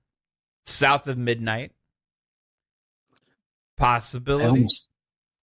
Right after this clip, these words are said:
Speaker 2: I almost think that's, I won't say it's a guarantee, but I, I gotta believe with them doing that rating, it's gotta be close, like, within a year.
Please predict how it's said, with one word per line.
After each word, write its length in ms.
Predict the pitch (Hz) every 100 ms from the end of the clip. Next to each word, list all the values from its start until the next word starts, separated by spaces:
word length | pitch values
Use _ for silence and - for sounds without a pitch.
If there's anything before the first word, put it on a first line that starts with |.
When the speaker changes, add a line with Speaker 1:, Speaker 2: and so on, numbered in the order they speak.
| _ _ -
Speaker 2:
I 120 | 110
almost 340 | 143 170 -
think 160 | 143 117
that's, 420 | 113 107 - - -
I 60 |
won't 180 | 180 226
say 120 | 214
it's 120 | 160
a 40 | 120
guarantee, 460 | 117 131 135 -
but 120 | 135 110
I, 220 | 117 - -
I 80 | -
gotta 380 | 110 - 151 190
believe 640 | 160 156 151 147 123 - -
with 160 | 131
them 280 | 131 131 127
doing 260 | 127 127 120
that 280 | 110 107
rating, 600 | 110 110 131 165 190 180 - - - _ _ _ - -
it's 160 | 131
gotta 320 | - 131 123
be 100 | 98
close, 580 | 90 - 117 90 - -
like, 180 | 117 104
within 760 | 123 123 143 135 123 107 98 117
a 80 | 113
year. 580 | 101 107 98 85 -